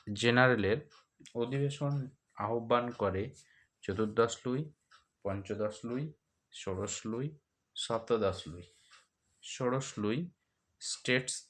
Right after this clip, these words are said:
জেনারেলের অধিবেশন আহ্বান করেছিলেন। বিপ্লবের সন্তান বলা হয় অপশন এ নেপোলিয়ন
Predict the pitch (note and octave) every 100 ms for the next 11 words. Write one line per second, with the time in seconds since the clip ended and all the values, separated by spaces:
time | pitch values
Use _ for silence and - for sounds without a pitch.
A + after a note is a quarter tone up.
0 | - G#2+ G#2 G2+ A2 - G2 G#2+ F#2+ -
1 | D3+ F3 _ _ - - _ _ _ _
2 | - A2 A#2 A2 G#2 G2 G2 F#2+ - F#2
3 | F#2+ - _ _ - _ _ _ _ _
4 | _ _ _ _ - _ _ _ _ _
5 | _ _ _ _ A#2+ - B2+ B2+ C#3 -
6 | A2 A2 A2 B2 C3 A2+ G#2+ G2+ G2 G#2
7 | D3 - _ _ - _ _ - F#2+ -
8 | G#2+ G#2 G#2 G2 G#2+ G#2+ A2+ C3